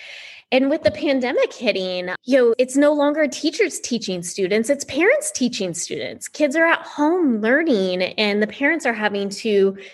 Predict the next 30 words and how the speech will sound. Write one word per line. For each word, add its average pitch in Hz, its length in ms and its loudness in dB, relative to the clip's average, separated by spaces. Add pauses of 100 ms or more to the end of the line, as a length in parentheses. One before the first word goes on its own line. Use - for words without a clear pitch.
sit - 240 0
there 254 180 4
and 240 80 2
help 233 240 -2
them 226 160 0
with 220 140 -4
their 208 120 2
homework 196 540 -2
and 208 100 0
help 233 260 -4
them 214 200 2
do 202 600 2 (140)
their 202 140 4
math 202 480 4
and 190 280 -2
social 247 320 -2
studies. 185 540 0 (320)
Well, 254 120 4
what 269 160 4
happens 330 440 0
when 240 80 2
it 214 80 -2
comes 220 220 -2
to 202 160 -6
their 190 100 4
personal 180 380 -6
finance 180 480 -4
and 180 120 -6
econ 180 380 -4
classes? - 720 -2